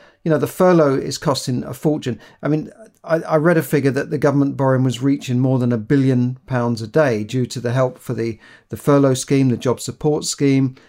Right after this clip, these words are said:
help for the self-employed, and, and so on. So it, it's, you know, the borrowing is, is just almost getting out of control. Uh, it hasn't s-, we haven't seen these levels since the nineteen sixties, when we were still well into paying off the war debt, the, the World War Two debt,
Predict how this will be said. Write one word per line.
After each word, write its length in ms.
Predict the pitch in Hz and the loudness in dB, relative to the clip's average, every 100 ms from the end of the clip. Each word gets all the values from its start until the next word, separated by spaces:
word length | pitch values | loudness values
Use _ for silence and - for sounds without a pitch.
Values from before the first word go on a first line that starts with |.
| _ _ | _ _
help 240 | 135 139 | -4 -4
for 80 | 120 | -8
the 80 | 117 | -6
self-employed, 840 | - 120 113 110 143 139 139 131 | -4 -2 -4 -4 0 2 2 0
and, 220 | 135 123 | -6 -10
and 180 | 135 120 | -6 -6
so 260 | - 190 131 | 0 2 2
on. 220 | 107 117 - - - | 0 -4 -12 -20 -20
So 440 | - 147 139 139 139 _ _ - | -8 0 2 0 -4 _ _ -6
it, 220 | 165 - | -6 -4
it's, 440 | 180 170 - - _ _ _ _ _ _ _ - | -6 -4 -6 -8 _ _ _ _ _ _ _ -2
you 80 | 165 | 2
know, 80 | |
the 80 | 139 | 2
borrowing 360 | 131 185 165 131 | 4 4 4 4
is, 200 | 131 165 | 0 -2
is 180 | 175 147 | -6 0
just 440 | 165 - - - | 0 0 -6 -14
almost 360 | - 160 143 - | -4 -2 -2 0
getting 200 | 143 139 | 2 2
out 180 | 131 123 | 2 0
of 140 | - | -4
control. 680 | 127 113 180 160 107 104 - - - _ - | -6 -4 0 2 0 -6 -12 -20 -20 _ -2
Uh, 220 | 127 160 | 0 0
it 60 | 151 | -2
hasn't 240 | 151 170 | 0 -2
s-, 200 | - - | -4 -6
we 80 | 175 | -2
haven't 140 | 160 165 | 0 2
seen 280 | 180 170 | 4 4
these 180 | 147 131 | 4 2
levels 460 | 135 156 117 110 - | 2 2 0 -4 -2
since 380 | 139 143 - - - _ | -2 -2 -4 -10 -18 _
the 80 | 131 | 0
nineteen 360 | 135 135 123 120 | 2 2 0 -2
sixties, 460 | - 196 - 110 | -2 -2 -4 -4
when 160 | 127 131 | 0 2
we 100 | 135 | 2
were 120 | 131 | 0
still 260 | - 156 139 | 0 2 2
well 240 | 131 135 | 2 2
into 300 | 131 127 131 | 2 0 -4
paying 320 | - 127 120 | -4 -2 0
off 260 | 120 117 - _ - _ - | -2 -4 -12 _ -20 _ -8
the 80 | |
war 280 | 120 147 156 | 0 4 4
debt, 360 | 127 110 - - | 2 -2 -4 -8
the, 100 | 131 | -10
the 160 | - | -6
World 280 | 127 127 117 | -2 0 0
War 180 | 120 120 | -2 -4
Two 280 | - 196 180 | -2 0 0
debt, 440 | 123 101 - - | 0 -4 -4 -10